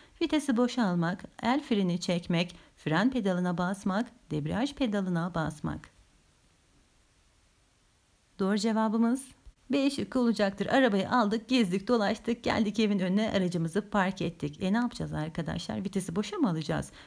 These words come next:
Fren pedalına mı basacağız? Debriyaj pedalına. Yani el freni çekeceğiz arkadaşlar. Aracımızı park ediyoruz, değil mi? Aracı sabitleyeceğiz. Aracımızı durduracağız arkadaşlar. Tamamsak diğerindeyiz.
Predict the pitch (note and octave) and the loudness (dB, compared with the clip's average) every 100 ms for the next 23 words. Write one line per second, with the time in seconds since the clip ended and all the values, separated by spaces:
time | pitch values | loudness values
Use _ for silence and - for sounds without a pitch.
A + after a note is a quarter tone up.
0 | - F#3+ F3+ F3+ F#3+ F3+ G3+ B3 E3 D#3+ | -8 0 0 0 -2 -2 0 0 0 -4
1 | D3+ D#3+ G3 G3+ E3+ D#3+ E3+ F3+ F#3 E3+ | -4 -2 -2 -2 -2 -2 -2 -4 -2 -2
2 | D#3+ D#3 A3 A3 G#3+ A3 G#3+ - G#3 D4 | 0 -2 0 2 2 0 -4 -6 -4 -4
3 | - C#4+ G3+ E3+ E3 D#3 D3 D#3 D#3+ E3+ | -2 0 0 -2 -6 -4 -4 -4 -4 -4
4 | D#3+ D#3+ E3+ D3+ F3+ F3 E3+ E3+ E3+ B3+ | -4 -4 -4 -6 -2 -2 -2 -2 -2 -4
5 | - B3 B3 C4 E3 D3 E3 - - - | -2 0 0 0 -2 -2 -2 -2 -4 -4
6 | - - - F#3+ F3+ A#3 - F3+ E3+ F3 | -10 -8 0 0 2 0 0 2 2 -2
7 | - F3+ F3 G3 F#3 - E3+ E3+ F3+ F#3 | -2 0 2 0 0 0 0 2 0 2
8 | G#3 A3 - - - F#3 F3+ E3+ G3 A3+ | 4 2 0 -10 -6 0 2 4 4 4
9 | G#3+ F3 - E3 D#3 E3 D#3 D3+ - - | 4 2 2 0 -2 -2 -2 -2 -4 -6
10 | - - - - - D#4+ D#4 D4 B3+ C4+ | -6 -16 -20 -10 0 4 6 4 0 0
11 | - - - - B3+ B3 G#3 E3+ E3 G3 | -6 -20 -20 0 4 4 4 2 0 -4
12 | - | -8